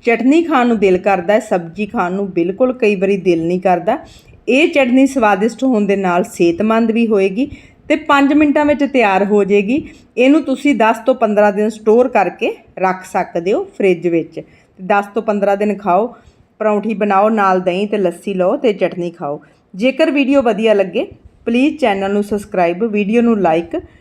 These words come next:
ਸ਼ੇਅਰ ਜ਼ਰੂਰ ਕਰਿਓ ਤੇ ਇਹ ਚਟਨੀ ਤਿਆਰ ਵੀ ਜ਼ਰੂਰ ਕਰਿਓ। ਇਹ ਚਟਨੀ ਦੇ ਜੀ ਬਹੁਤ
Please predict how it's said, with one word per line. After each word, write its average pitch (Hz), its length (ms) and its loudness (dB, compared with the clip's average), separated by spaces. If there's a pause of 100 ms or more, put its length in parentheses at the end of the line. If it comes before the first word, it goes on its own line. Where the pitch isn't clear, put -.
(260)
ਸ਼ੇਅਰ 277 280 4
ਜ਼ਰੂਰ 220 380 0
ਕਰਿਓ 185 360 0 (380)
ਤੇ 247 160 4
ਇਹ 285 100 0
ਚਟਨੀ 240 360 0
ਤਿਆਰ 190 400 2
ਵੀ 208 120 -2
ਜ਼ਰੂਰ 175 340 -2
ਕਰਿਓ। 196 340 0 (360)
ਇਹ 233 100 4
ਚਟਨੀ 254 340 0
ਦੇ 277 140 0
ਜੀ 262 160 0
ਬਹੁਤ 202 420 2